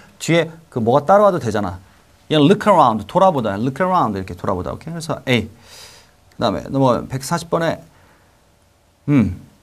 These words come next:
여기 지금 보니까 힌트는 half에 있어요. half는 뭐야? half는 반이지. 그럼 반은 이분의 일이거나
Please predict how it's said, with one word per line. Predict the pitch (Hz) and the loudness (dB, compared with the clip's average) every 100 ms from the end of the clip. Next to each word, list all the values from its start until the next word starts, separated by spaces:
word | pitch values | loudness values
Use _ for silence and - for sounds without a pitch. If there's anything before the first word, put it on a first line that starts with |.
| _ _ 113 | _ _ 2
여기 | 143 | 2
지금 | 175 160 | 2 0
보니까 | 131 147 127 107 85 - | 2 2 4 4 2 -2
힌트는 | - 220 220 165 143 180 | 2 2 4 2 2 0
half에 | - 240 240 - 165 | -4 -2 -2 0 -2
있어요. | - 107 | 0 -4
half는 | - 226 226 214 | -2 -2 0 2
뭐야? | 120 120 131 135 | 4 6 6 2
half는 | 226 220 - | -4 -2 0
반이지. | 127 147 135 110 | 2 2 2 0
그럼 | 143 135 | -2 0
반은 | 127 139 165 - - 117 | 2 2 0 -4 -10 -2
이분의 | 143 156 190 156 | 0 2 2 4
일이거나 | 123 165 156 190 202 | 4 4 4 4 0